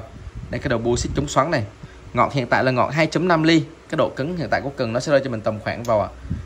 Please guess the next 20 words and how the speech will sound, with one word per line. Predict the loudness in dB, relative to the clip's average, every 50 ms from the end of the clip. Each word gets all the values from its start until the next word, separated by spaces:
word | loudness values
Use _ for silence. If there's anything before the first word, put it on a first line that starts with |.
| -10 -4 -4
độ | -4 -2
cứng | -2 -4 0
hát | 2 2 2 2 2
nha | 0
em. | 0 0 -2 -4 -6 -8 -10 -8
Đây, | -6 -6 -4
cứng | -4 -4 -2
hát | -2 -2 -2
thì | -4 -6
cũng | -8 -6
nhận | -6 -6 -8
cứng, | -4 -4 -4 -4 -4 -6 -10 -12 -8
lùi | -4 -2 -2 -2 0
như | 0
hệ | -2 -2 -2
vào | -2 -4
chữ | -6 -6
thực | -8 -6 -4
đều | 0 2
được. | 2 2 0 -2